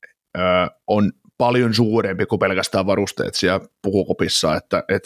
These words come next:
siitäkin oli, että miten tää Boston tulee ensi kaudella menestyä, että onko pudotuspelijoukkue ja näin, ja sit kun keskustelu on ollut sitä, että voiko sadankolmenkymmenen pisteen joukkue dr-, dropata niin paljon, niin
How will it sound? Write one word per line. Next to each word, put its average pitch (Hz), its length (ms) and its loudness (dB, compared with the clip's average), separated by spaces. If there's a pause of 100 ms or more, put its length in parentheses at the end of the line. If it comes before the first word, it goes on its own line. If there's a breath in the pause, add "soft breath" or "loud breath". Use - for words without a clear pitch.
(480 loud breath)
siitäkin 104 420 0
oli, 101 100 2
että 98 180 -4
miten 101 220 -2
tää 101 100 2
Boston 101 320 0
tulee 101 180 4
ensi 104 160 0
kaudella 104 260 2
menestyä, 107 400 0
että 104 100 2
onko 104 140 -2
pudotuspelijoukkue 104 880 2
ja 104 60 2
näin, 110 200 0
ja 104 80 0
sit - 140 -12
kun 104 120 -6
keskustelu 104 460 -2
on 104 60 2
ollut 101 180 2
sitä, 101 300 -2
että - 200 -8 (500 loud breath)
voiko 104 200 0
sadankolmenkymmenen 107 760 2
pisteen 104 380 -2
joukkue 107 300 2 (140)
dr-, 123 160 0 (420)
dropata 143 380 0
niin 107 280 4
paljon, 104 360 2
niin 104 160 2